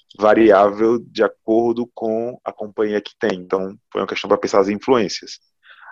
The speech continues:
Aí, Os Incríveis, nós analisamos, é,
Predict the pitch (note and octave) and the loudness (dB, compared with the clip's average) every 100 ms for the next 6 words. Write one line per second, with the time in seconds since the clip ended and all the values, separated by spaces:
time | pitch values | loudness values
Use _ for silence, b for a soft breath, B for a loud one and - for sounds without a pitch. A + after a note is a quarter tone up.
0 | B A2 B2+ E3+ D#3 D#3 D3 C#3+ F3 C#3+ | B 4 6 6 6 2 -2 -2 -2 -2
1 | G#2+ F#2 - - _ _ - A2 G#2+ G#2+ | -2 -4 -12 -18 _ _ -6 -4 -4 -4
2 | A2+ A#2+ A2 G2 A#2+ C3 A2 F#2+ - - | 0 0 0 0 0 -2 -4 -12 -16 -18
3 | - - - G2 G2 F#2+ F#2 | -18 -8 -4 0 2 2 0